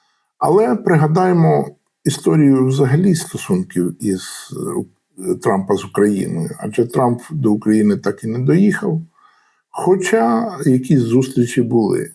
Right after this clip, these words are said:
Зате до України доїхав Джуліані. І в чому вся історія? Джуліані був головним по-, це колишній мер Нью-Йорка,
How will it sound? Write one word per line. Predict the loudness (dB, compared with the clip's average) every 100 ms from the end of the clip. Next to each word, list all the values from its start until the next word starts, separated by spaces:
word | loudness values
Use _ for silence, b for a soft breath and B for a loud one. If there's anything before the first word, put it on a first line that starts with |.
| _
Зате | -4 0 0 2 2 4
до | 2
України | 2 2 2 4 4 2
доїхав | 2 2 4 2 2 0 0 -2 _ _ _ _ _ _ _ _ _ _ _ -2
Джуліані. | 2 4 4 2 -4 -10 -18 _ _ _ _ _ _ _ _ _ _ _ _ _ 0
І | 4 6 4 2 -2 -8 -14
в | -12
чому | 0 2 4 4 4 2 -4 -10
вся | -2 2
історія? | 2 0 0 2 2 0
Джуліані | 2 2 4 4 2
був | 4 4 2 2
головним | 2 2 4 4 4 2
по-, | 2 2
це | 2 -2
колишній | 0 2 2 2 2 2
мер | 4 2 2
Нью-Йорка, | 0 2 2 0 -2 -2 -2 -4